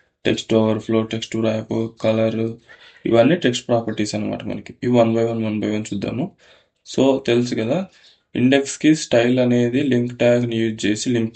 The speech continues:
చేసుకుంటాము. నెక్స్ట్ ఇక్కడ మనం స్టైల్స్ రాద్దామండి.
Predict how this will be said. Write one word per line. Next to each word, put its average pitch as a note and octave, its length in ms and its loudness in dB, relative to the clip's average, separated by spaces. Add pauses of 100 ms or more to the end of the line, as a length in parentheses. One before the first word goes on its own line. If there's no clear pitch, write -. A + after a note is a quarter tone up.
చేసుకుంటాము. G#2+ 680 -4 (580)
నెక్స్ట్ - 340 -2
ఇక్కడ B2 280 -2
మనం A2+ 180 -4 (200)
స్టైల్స్ A#2 360 0
రాద్దామండి. G#1+ 560 -8